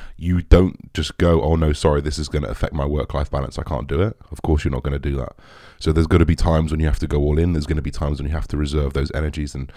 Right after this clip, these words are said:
and build up. And for me, that's just been this last month or so, um, because I know what's happening. I obviously had the Wanamar drop, but I've still got that coming. Uh, it's probably gonna be releasing fourteenth, fifteenth of December, just before Christmas, hopefully.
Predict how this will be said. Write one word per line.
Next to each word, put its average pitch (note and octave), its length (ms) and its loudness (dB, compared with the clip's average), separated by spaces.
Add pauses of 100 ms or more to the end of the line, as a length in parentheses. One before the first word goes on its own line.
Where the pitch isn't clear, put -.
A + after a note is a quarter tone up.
(280)
and D#2 180 -4
build D2 240 2
up. - 260 -6 (800)
And F2 160 -2
for E2+ 120 0
me, E2 420 4 (380)
that's D#2 180 -2
just D#2 160 -2
been C#2 140 -4
this C#2 160 -6
last C#2+ 240 -6
month D2 180 -6
or C#2 80 -6
so, C#2+ 240 -6 (240)
um, C#2 340 -10
because - 240 -8
I D2+ 60 -6
know D#2 260 -6
what's C#2+ 180 -10
happening. D2+ 340 -10
I F2+ 100 -4
obviously F#2+ 360 -2
had F2+ 180 -4
the E2 60 -2
Wanamar E2+ 420 0
drop, E2+ 300 2
but D2 100 0
I've D2 80 -2
still E2 200 -2
got D2+ 200 -2
that D#2 160 -2
coming. F2 360 0 (640)
Uh, D2 180 0
it's C#2 100 -4
probably D#2+ 260 0
gonna D#2+ 160 2
be D#2 100 2
releasing D2+ 880 -2
fourteenth, D#2 520 -2
fifteenth D#2 520 -2
of C#2+ 80 -6
December, D#2 420 0
just - 160 -8
before - 240 -6
Christmas, E2 520 0
hopefully. F2 440 -2